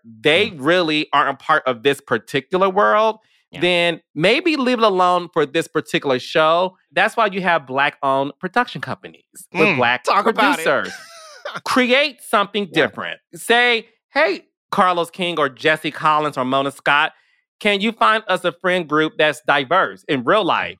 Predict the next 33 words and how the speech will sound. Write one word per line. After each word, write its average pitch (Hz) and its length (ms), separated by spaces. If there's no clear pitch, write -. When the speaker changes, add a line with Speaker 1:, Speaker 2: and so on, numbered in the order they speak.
Speaker 1:
Because 160 380
there's 139 300
tons 185 220
of 156 60
diversity 139 760
in 135 140
friendships 147 720
in 127 140
real 139 140
life, 139 260
especially 143 960
in 113 180
New 123 60
York 127 180
City. 90 460
Speaker 2:
Mm-hmm. 90 120
Speaker 1:
So 170 640
I 156 140
think 233 340
that 190 160
needs 175 240
to 165 120
be 151 400
the 131 180
call 143 320
to - 240
action 131 340
that's 123 180
happening. 123 720
It's - 140
sort 285 160
of 254 80
like 190 320